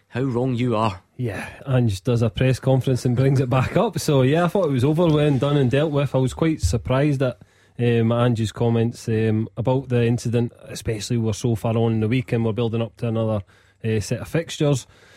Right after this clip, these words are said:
Speaker 2: But, yeah, he obviously felt he needed to, to speak up abo-, about it.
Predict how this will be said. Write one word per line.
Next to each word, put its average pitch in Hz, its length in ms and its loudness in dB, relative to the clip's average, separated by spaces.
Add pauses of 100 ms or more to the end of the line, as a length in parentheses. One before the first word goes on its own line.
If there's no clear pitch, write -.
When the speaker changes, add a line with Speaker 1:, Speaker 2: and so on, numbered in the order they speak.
(240)
Speaker 2:
But, 151 80 0
yeah, 175 140 2
he 123 100 2
obviously 127 320 0
felt 127 260 2
he 120 60 2
needed 123 320 2
to, 113 280 2
to 107 160 -6
speak 120 280 -2
up 123 80 2
abo-, 131 340 0 (160)
about 127 380 0
it. 139 140 0